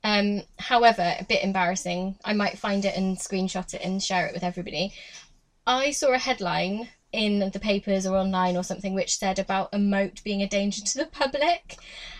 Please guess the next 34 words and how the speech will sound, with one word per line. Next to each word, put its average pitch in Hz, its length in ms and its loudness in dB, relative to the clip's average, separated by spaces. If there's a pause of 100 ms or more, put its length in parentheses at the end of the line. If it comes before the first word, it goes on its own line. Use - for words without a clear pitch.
(140)
And 285 260 4
I 302 240 6
thought, 202 460 4
like, 208 180 0
people 262 320 -4
had 254 140 4
been 226 160 -2
drowning 214 380 0
in, 208 100 0
like, 185 200 -2
a 214 60 0
castle. 233 600 0
<laughs> - 80 -6 (680)
And 294 160 4
so 311 140 2
I 277 160 8
was 277 180 0
like, 214 440 0
"Oh, 294 100 -2
that's 311 240 -4
interesting." 202 460 -4
Clicked 254 240 2
into 226 260 0
it - 80 -4
and 196 100 2
then 196 100 4
obviously 185 360 0
realised 175 400 -2
it, - 180 -4 (180)
it 190 160 0
was 185 220 2 (100)
really, 190 360 0
really 185 240 -2
bad. 180 320 -4